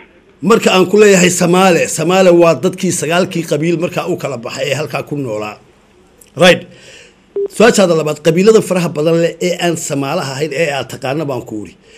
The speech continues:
War Soomaali xilligaasuu noolaa, waa kun iyo dheeraad sannadood ama laba, nearly two thousand years ago buu noolaa. Dadkaasi meeshaa ku noolaayeen.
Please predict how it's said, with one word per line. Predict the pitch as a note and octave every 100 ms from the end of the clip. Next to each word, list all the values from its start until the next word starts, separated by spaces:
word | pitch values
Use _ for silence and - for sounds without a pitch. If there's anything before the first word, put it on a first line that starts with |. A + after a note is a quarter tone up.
| - _ _ _
War | D#3 F3
Soomaali | G3 F#3+ A#3 A3+
xilligaasuu | - A3+ G#3+ G3+ - G3+
noolaa, | E3+ D#3 C#3+ D#3+
waa | F3 D#3
kun | - A3
iyo | G#3 G3
dheeraad | E3+ F3+ F#3+ -
sannadood | D3 D#3 F3 F3+
ama | E3+ F3+
laba, | F3+ G3+ F#3+
nearly | G3 F#3+ F3
two | G#3 G3+
thousand | F#3+ F#3 E3+ F3+
years | F#3+ D3 -
ago | D3+ D3+ E3
buu | F3+ D#3
noolaa. | D3 C#3 C#3 B2+ A#2 - _ - - - _ _
Dadkaasi | G#3+ - F3 E3 D#3+
meeshaa | E3+ G3 F#3+ E3+
ku | G3
noolaayeen. | F3 D#3 D#3 C#3+ C#3 B2+ A2